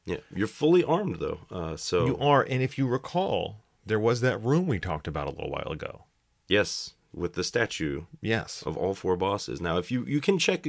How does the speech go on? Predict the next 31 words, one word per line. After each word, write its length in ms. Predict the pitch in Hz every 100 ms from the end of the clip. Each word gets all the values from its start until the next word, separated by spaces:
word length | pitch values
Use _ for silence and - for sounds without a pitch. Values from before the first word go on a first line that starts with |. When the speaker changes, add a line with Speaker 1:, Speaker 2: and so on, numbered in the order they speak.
| 139
Speaker 1:
back 220 | 156 156
on 120 | 139
that 120 | 107 80
any 200 | 117 104
time, 360 | - 120 98
and 100 | 90
you 100 | 95
will 80 | 95
see 280 | 87 - 147
that 160 | 90 -
each 200 | 120 127
of 60 |
them 100 | 113
has 100 | 110
a 40 | 101
different 260 | 98 120
colored 280 | 110 113 120
gem 260 | 107 110 110
in 80 | 120
their 140 | 117
eyes, 380 | 95 98 95 92
and 140 | 76
it 80 | 90
will 160 | 90 92
have, 260 | 92 87 82
the 140 | 87
light 240 | 85 98 90
will 140 | 90
have 100 | 90
went 160 | 87 90
out. 320 | 87 - -